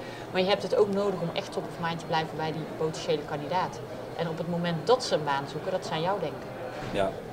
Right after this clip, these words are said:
Speaker 2: En is A B-testen ook iets waar jullie mee bezig zijn?
Speaker 1: Ja,
Speaker 2: Dat
Speaker 1: ja.
Speaker 2: je inderdaad, hè, wat je zegt, je weet niet altijd alles wat
Speaker 1: Nee.
Speaker 2: werkt en niet werkt.
Speaker 1: Nee, nee, dus je leert constant. Dus dat doen we door middel van A B-testen, maar dat doen we ook door de statistieken steeds naast elkaar te leggen.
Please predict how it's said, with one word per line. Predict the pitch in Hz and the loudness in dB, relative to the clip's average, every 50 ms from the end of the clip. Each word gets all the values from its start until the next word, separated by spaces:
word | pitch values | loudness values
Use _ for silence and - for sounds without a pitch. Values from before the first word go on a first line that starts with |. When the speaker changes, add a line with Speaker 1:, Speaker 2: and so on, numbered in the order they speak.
| - - - | -8 -6 -2
Speaker 2:
En | 123 123 | -2 2
is | - - - 113 | 2 2 2 4
A | 135 139 - 135 127 | 2 4 6 6 8
B-testen | 120 135 139 151 147 151 135 - - 110 | 10 10 10 10 10 6 4 4 4 4
ook | 143 147 - | 4 6 4
iets | 151 151 | 4 4
waar | 139 139 | 4 4
jullie | 139 143 | 4 4
mee | 135 127 | 4 6
bezig | 127 131 135 135 - - | 8 8 6 6 4 4
zijn? | - 131 139 156 | 10 10 10 10
Speaker 1:
Ja, | 135 | 10
Speaker 2:
Dat | 120 110 | 4 2
Speaker 1:
ja. | 127 | 4
Speaker 2:
je | 117 113 - | 4 2 2
inderdaad, | 117 120 113 117 117 - | 2 2 2 2 2 0
hè, | 135 151 | 0 0
wat | 147 123 | 0 0
je | - | -2
zegt, | - - 113 110 - 113 107 110 | 0 0 0 2 2 -2 0 0
je | 110 113 | 4 6
weet | 117 117 113 | 6 6 6
niet | 120 110 | 4 4
altijd | 120 110 107 117 113 | 4 4 4 4 4
alles | 110 107 110 107 | 6 6 6 4
wat | - 104 104 | 2 0 4
Speaker 1:
Nee. | 110 110 110 | 6 6 8
Speaker 2:
werkt | 107 107 104 | 6 4 2
en | 101 101 | 0 -2
niet | 107 98 | -2 0
werkt. | 101 107 104 110 117 - - | 2 2 2 2 0 -2 0
Speaker 1:
Nee, | 233 294 - - - 170 165 - - - - - | 0 0 0 0 -2 -6 -6 -6 -6 -8 -6 -2
nee, | 196 226 233 - - | 2 2 2 2 2
dus | 175 190 180 - | 0 0 0 0
je | - 185 | 0 2
leert | 185 202 202 196 - - - | 4 4 4 4 2 -2 2
constant. | - 226 214 208 190 - - - 196 190 214 - - - - | 4 4 4 4 2 -2 -2 -2 -2 -2 -2 -4 -6 -6 -4
Dus | 160 160 - | -4 -2 2
dat | - 180 175 | 2 2 4
doen | 185 180 175 | 2 0 0
we | 170 165 160 165 156 | 2 2 2 2 2
door | 165 165 | 2 2
middel | 170 170 160 | 0 0 0
van | 160 180 165 - - | 0 -2 -2 2 4
A | 160 165 | 4 6
B-testen, | 156 143 175 190 202 - 220 208 - - - 254 247 | 6 6 6 6 6 4 0 -2 -2 2 2 2 4
maar | 247 226 | 4 6
dat | 190 180 165 | 4 4 4
doen | 165 165 160 | 4 2 2
we | 160 - | 4 6
ook | - 170 165 151 | 6 4 4 4
door | - 170 170 165 - - 170 | 4 4 4 4 2 -2 -2
de | 160 | -2
statistieken | 165 - - 190 175 - - - - 269 254 - 254 226 - - | -2 0 2 2 2 2 0 -4 -4 -2 4 6 4 4 4 -2
steeds | - - 233 214 214 - | 4 6 6 6 6 6
naast | 208 196 190 185 - | 2 2 2 2 0
elkaar | - - - 180 180 170 | -4 0 2 4 4 4
te | - 175 | 2 0
leggen. | 165 160 160 160 160 | 0 0 -2 -4 -6